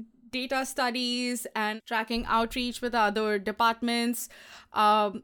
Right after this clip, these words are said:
we were creating programs, uh, so fast that people would make, like, rough,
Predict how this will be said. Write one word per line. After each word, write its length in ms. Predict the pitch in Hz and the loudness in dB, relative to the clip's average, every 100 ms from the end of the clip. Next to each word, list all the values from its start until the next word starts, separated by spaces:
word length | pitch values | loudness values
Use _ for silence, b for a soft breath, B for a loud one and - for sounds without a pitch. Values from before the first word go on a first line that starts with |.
| 202 | -4
we 140 | 233 | -2
were 140 | 233 240 | 0 -2
creating 440 | 254 262 247 294 | -2 -2 -2 -4
programs, 680 | 254 220 202 226 226 233 - - | 0 0 2 2 2 0 -6 0
uh, 300 | 208 202 202 | 4 4 2
so 360 | - - 240 247 | -2 0 2 2
fast 640 | 240 202 185 226 269 - | 2 2 4 2 -2 -4
that 260 | - 214 214 | 2 2 2
people 300 | 240 220 247 | -4 -2 0
would 160 | 247 233 | 0 0
make, 220 | 214 214 | -2 -2
like, 260 | 226 208 202 | -4 -4 -2
rough, 380 | 202 214 - | 0 -2 -6